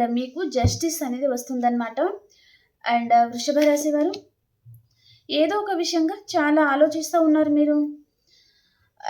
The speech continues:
And మిథున రాశి వారు మీరు చాలా సాడ్‌గా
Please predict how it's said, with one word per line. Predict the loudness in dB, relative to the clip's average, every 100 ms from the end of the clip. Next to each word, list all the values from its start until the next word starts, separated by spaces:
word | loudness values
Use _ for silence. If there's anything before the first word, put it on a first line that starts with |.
| 0
And | 2 2 2 2 0 -4 -8 -20 _ _ _ _ _ _ _
మిథున | -4 0 4 4 4
రాశి | 0 0
వారు | 0 -2 -6 _ _ _ _ _ _ _ _ -20 _ -2 2
మీరు | 2 0 -4 -4
చాలా | 0 0 0
సాడ్‌గా | 0 0 0